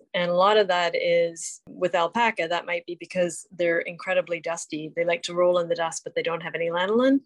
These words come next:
And with sheep, some breeds have more lanolin than others, which can be incredibly heavy. So just in the washing process, you can lose, um, quite a large percentage. And you, you don't want to strip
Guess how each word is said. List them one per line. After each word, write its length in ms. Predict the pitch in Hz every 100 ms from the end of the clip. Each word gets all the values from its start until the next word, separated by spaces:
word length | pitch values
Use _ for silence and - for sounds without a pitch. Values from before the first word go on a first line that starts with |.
| _
And 240 | 190 180 180
with 180 | 175
sheep, 380 | - 240 196 180 _ -
some 240 | - 202
breeds 300 | 190 185 180
have 120 | 180
more 220 | 180 180 175
lanolin 560 | 175 170 170 170 165
than 140 | 170 190
others, 380 | 190 156 160 -
which 180 | -
can 140 | - 170
be 120 | 165
incredibly 500 | 160 175 170 165 156
heavy. 340 | 190 170 - -
So 400 | 180 165 160 - - - -
just 200 | 214 208
in 80 | 190
the 80 | 170
washing 400 | 180 196 185 165
process, 500 | 165 160 160 160 185
you 140 | 170
can 160 | 175 170
lose, 420 | 170 165 - -
um, 280 | 165 160 165
quite 200 | - 175
a 60 | 165
large 340 | 170 170 - -
percentage. 680 | 160 175 165 160 160 - - _ -
And 160 | 202 202
you, 120 | 208
you 300 | 208 214 202
don't 240 | 214 208
want 140 | 196 180
to 60 |
strip 260 | 175 233